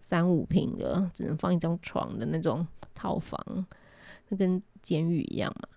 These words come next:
那所以我在找这样的房子，不知道大家对于这样的房子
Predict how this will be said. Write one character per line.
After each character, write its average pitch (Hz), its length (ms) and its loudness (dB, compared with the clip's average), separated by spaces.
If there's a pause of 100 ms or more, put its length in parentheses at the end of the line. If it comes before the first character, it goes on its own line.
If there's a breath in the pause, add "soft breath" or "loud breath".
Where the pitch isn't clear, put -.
(200)
那 214 160 2
所 190 200 0
以 175 320 2 (680)
我 160 180 -2
在 208 240 0
找 - 260 -6
这 190 80 0
样 165 80 0
的 - 80 -4
房 - 280 -8
子， - 180 -16
不 - 80 -4
知 - 20 0
道 247 40 0
大 190 180 -2
家 160 180 -2 (120)
对 160 160 0
于 - 160 -6
这 - 100 -6
样 147 80 -6
的 151 60 -4
房 - 320 -8
子 - 280 -10